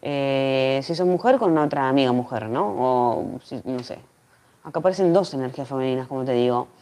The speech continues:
Acá, en tema vínculos de amistad, por suerte, en este caso, nadie pasa por arriba a nadie. Acá es equilibrado, es encontrarse a mitad de camino y, como te digo,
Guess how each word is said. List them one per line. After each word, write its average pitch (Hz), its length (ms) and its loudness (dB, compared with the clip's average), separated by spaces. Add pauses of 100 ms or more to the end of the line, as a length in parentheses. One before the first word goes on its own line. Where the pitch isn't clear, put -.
(120)
Acá, 208 300 -2 (280)
en 170 220 -2
tema 240 200 0
vínculos 233 280 4
de 175 60 0
amistad, 170 280 -2
por 185 180 0
suerte, 214 340 -4
en 185 60 0
este 180 180 -4
caso, - 360 -6 (460)
nadie 247 280 4
pasa 208 220 -4
por 165 120 2
arriba 165 260 4
a - 20 0
nadie. 127 400 2 (320)
Acá 226 400 2
es 196 320 -2
equilibrado, 190 760 2 (400)
es 175 160 -8
encontrarse 175 640 -2
a - 20 0
mitad 196 260 0
de 185 120 2
camino 190 480 2 (360)
y, 185 140 -4
como 175 240 2
te 180 140 2
digo, 254 460 0